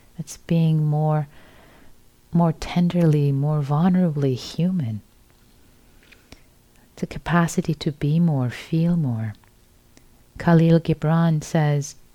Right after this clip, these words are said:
"Your joy is your sorrow unmasked, and the self-same well from which your laughter arises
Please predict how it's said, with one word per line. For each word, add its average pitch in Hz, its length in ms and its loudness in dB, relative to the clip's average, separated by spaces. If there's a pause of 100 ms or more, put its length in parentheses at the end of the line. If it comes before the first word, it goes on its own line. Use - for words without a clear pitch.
"Your 156 220 0
joy 175 580 2
is 156 240 -2
your 156 120 0
sorrow 156 460 0
unmasked, 135 800 -2 (920)
and 160 160 0
the 156 100 2
self-same 165 920 2
well 139 340 2
from 143 320 -2
which 143 300 -4
your 139 100 0
laughter 135 720 0
arises 135 640 -2